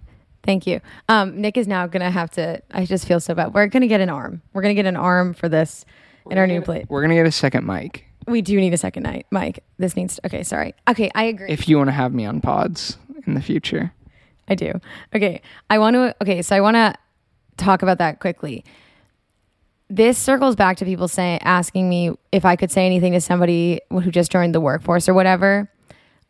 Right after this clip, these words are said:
Speaker 1: I want everybody who listens to this podcast to know that having empathy, to be able to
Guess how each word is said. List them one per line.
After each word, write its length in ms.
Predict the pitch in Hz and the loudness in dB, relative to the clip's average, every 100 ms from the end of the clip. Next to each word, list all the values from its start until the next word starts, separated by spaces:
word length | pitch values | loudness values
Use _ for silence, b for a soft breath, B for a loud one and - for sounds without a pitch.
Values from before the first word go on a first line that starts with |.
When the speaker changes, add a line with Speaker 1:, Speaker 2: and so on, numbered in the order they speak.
| - | 0
Speaker 1:
I 80 | 214 | 4
want 260 | 247 262 - | 4 4 2
everybody 540 | 202 190 202 190 185 | 2 4 4 4 4
who 100 | 185 | 2
listens 240 | 180 - | 0 -4
to 60 | 175 | -8
this 100 | 170 | -4
podcast 460 | - 175 175 170 - | 0 0 0 -2 -2
to 60 | |
know 300 | 175 165 170 | 0 0 0
that 140 | 170 175 | -2 -2
having 440 | - 196 269 269 | 0 2 4 2
empathy, 640 | 190 185 185 180 165 - | 0 0 -2 -2 -4 -6
to 140 | - 180 | -8 -6
be 160 | 185 | -4
able 260 | 185 196 196 | -4 -6 -8
to 460 | - 202 175 170 | -4 -2 -2 -4